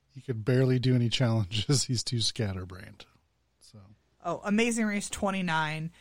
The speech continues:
Speaker 2: And, like, I haven't watched Amazing Race for the last, uh, several seasons, so I am not sure. Um, I don't know anything about this Jennifer Lee. So.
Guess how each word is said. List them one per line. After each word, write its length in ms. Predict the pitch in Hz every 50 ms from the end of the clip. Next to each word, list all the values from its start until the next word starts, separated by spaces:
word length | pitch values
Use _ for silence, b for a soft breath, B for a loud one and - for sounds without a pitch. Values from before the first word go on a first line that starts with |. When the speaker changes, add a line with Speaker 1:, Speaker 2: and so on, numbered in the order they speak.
| _ _ _ _ _
Speaker 2:
And, 120 | - 208 208
like, 160 | 208 208 - -
I 160 | 190 196 208
haven't 240 | 220 220 214 208 190
watched 260 | 196 190 185 185 - -
Amazing 320 | 175 175 175 170 170 175
Race 220 | 165 160 165 165 -
for 120 | - 180
the 60 | 170
last, 380 | 170 165 160 160 - - - 180
uh, 260 | 165 165 160 156 156
several 320 | 151 - 180 165 156 147
seasons, 520 | 143 - - 151 139 _ 156 151 151 147 -
so 120 | - 156 156
I 160 | 156 165 165
am 200 | 165 165 165 165
not 260 | 160 156 156 151 117
sure. 680 | - - - 185 175 170 165 165 165 160 160 156 147 - - _ _ 160
Um, 680 | 160 151 147 147 147 147 147 147 147 147 151 156 - _ _ -
I 100 | 202 175
don't 120 | 175 165
know 160 | 170 170 156
anything 380 | - 156 170 175 165 - 175 175
about 240 | 170 165 165 160 -
this 160 | 170 160 -
Jennifer 500 | - - 170 160 165 170 165 - 190 185
Lee. 480 | 202 208 196 175 151 143 127 120 165 - _ _ _ _ _ _ _ _ _
So. 420 | - - - 170 160 156 156 156